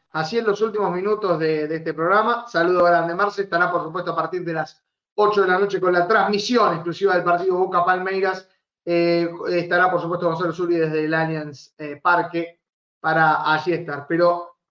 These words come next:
a ver, me dicen ahí, Rojo es uno de los jugadores que esperan. Sí, yo creo que la parte defensiva tiene que estar muy importante. El Flaco señala a Medina. Yo confío mucho en Barco.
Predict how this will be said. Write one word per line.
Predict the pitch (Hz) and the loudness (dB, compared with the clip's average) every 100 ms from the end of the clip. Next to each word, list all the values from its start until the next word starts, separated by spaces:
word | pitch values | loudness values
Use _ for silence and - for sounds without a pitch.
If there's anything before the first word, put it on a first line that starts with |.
| _ _ - | _ _ 2
a | 202 | 4
ver, | 208 175 160 | 4 4 2
me | 190 220 | 0 0
dicen | 233 226 220 | 0 0 2
ahí, | 202 175 175 | 4 2 0
Rojo | 196 262 220 - 170 120 - - | 2 4 4 2 0 -2 -10 -18
es | 175 | -6
uno | 202 196 | 0 2
de | |
los | 180 | 2
jugadores | 185 190 185 | 2 2 2
que | 185 | -2
esperan. | 175 170 190 196 | 0 0 0 -2
Sí, | 185 170 - - _ | -2 -2 -4 -12 _
yo | - 165 | -8 -4
creo | 175 170 | 0 2
que | 170 | 2
la | 165 165 | -2 0
parte | 175 170 | 0 0
defensiva | 165 165 160 170 180 | -2 -2 -6 -2 -2
tiene | 165 | -2
que | 170 | -4
estar | 170 | -4
muy | 170 | -4
importante. | 170 175 190 226 208 208 - _ _ | -2 0 2 0 0 -2 -4 _ _
El | 220 220 | -2 0
Flaco | 226 269 262 | 2 2 2
señala | - 202 226 226 214 | 0 0 2 4 4
a | 196 | 2
Medina. | 220 247 220 208 - _ _ _ _ - | 2 2 0 0 -2 _ _ _ _ 0
Yo | 330 | 2
confío | 370 302 285 | 4 4 4
mucho | 294 269 | 2 2
en | 214 | 2
Barco. | 151 - - | 0 -4 -14